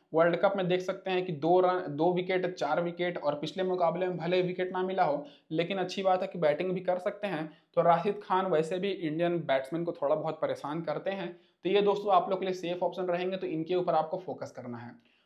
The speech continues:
Top ऑर्डर से दोस्तों मैं आपको बता दूं कि दोनों यहाँ पर टॉप order के batsman को लेना है,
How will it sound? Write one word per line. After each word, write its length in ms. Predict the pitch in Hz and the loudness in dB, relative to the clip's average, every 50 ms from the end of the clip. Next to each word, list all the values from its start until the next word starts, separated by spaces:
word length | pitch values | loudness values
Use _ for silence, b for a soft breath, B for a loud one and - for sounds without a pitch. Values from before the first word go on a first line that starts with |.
| _ _ _ | _ _ _
Top 200 | 170 190 220 - 233 | 8 8 10 12 10
ऑर्डर 180 | 226 226 226 | 10 10 10
से 120 | 226 226 220 | 6 4 2
दोस्तों 220 | 202 208 208 214 220 | 0 0 0 0 -2
मैं 100 | 214 208 | 2 2
आपको 220 | 208 208 - 202 | 2 2 2 0
बता 240 | 190 190 202 196 202 | 2 4 6 6 6
दूं 100 | 202 196 | 4 4
कि 120 | 196 202 170 | 2 0 0
दोनों 320 | 156 156 156 170 185 196 | 2 2 2 4 2 2
यहाँ 260 | 190 180 170 170 175 175 | 2 0 0 0 2 0
पर 100 | 185 - | 0 0
टॉप 280 | - 160 156 160 165 | 2 2 0 2 4
order 180 | 175 170 165 165 | 2 2 2 0
के 100 | 170 180 | -2 0
batsman 480 | 170 156 147 147 - - 170 175 175 170 | 0 0 0 0 -2 -4 -4 -4 -4 -2
को 60 | 170 | -2
लेना 240 | 170 165 165 170 180 | 0 0 2 0 0
है, 240 | 180 175 143 147 170 | -2 -2 -4 -6 -8